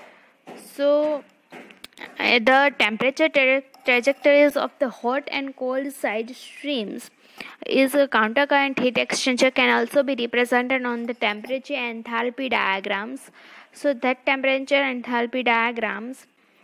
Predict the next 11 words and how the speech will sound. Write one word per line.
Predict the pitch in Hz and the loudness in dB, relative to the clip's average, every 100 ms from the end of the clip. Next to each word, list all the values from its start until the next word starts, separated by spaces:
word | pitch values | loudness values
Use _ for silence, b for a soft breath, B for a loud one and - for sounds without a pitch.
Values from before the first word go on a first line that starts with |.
| b - | b -6
uh, | - 233 226 226 226 226 233 - _ _ _ _ _ _ _ _ _ _ - _ - - - - - _ - - 254 | 0 2 4 2 2 0 -2 -4 _ _ _ _ _ _ _ _ _ _ -20 _ -20 -6 -2 -2 -4 _ -6 -4 0
that | 254 247 | 0 2
is | 294 | 2
shown | - 285 262 277 | 2 4 4 2
in | 269 262 247 | 2 -2 0
this | 262 277 | 0 0
figure. | - 254 214 214 226 285 _ b b b _ _ _ _ _ _ _ _ _ _ _ _ _ _ _ _ _ _ _ _ _ _ _ _ _ _ - _ _ _ - B B B | -6 -8 -2 0 0 -2 _ b b b _ _ _ _ _ _ _ _ _ _ _ _ _ _ _ _ _ _ _ _ _ _ _ _ _ _ -20 _ _ _ -16 B B B
So | - 285 277 | -6 2 2
noting | 277 254 240 302 311 302 | 4 2 2 -2 -4 2
that | 294 277 285 | 2 0 -2
the, | 277 285 285 285 | 2 4 4 2